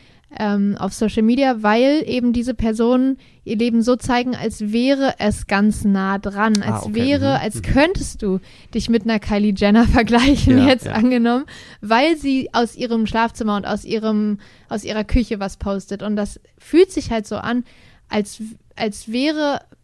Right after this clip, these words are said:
Speaker 1: es unmittelbar möglich, dass du dich mit ihr vergleichen kannst, weil die, weil sie dich so sehr mit in ihr Leben nimmt, so. Und früher gab's vielleicht halt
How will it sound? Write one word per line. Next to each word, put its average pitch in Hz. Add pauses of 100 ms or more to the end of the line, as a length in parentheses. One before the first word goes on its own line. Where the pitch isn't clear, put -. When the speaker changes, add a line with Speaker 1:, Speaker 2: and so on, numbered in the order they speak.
(180)
Speaker 1:
es -
unmittelbar 277
möglich, 254
dass 247
du 262
dich 247
mit 233
ihr 254
vergleichen 233
kannst, 214
weil 226
die, 220
weil 220
sie 226
dich 226
so 294
sehr 254
mit 247
in 247
ihr 247
Leben 233
nimmt, 185
so. 220 (560)
Und 220
früher 294
gab's 254
vielleicht 240
halt 226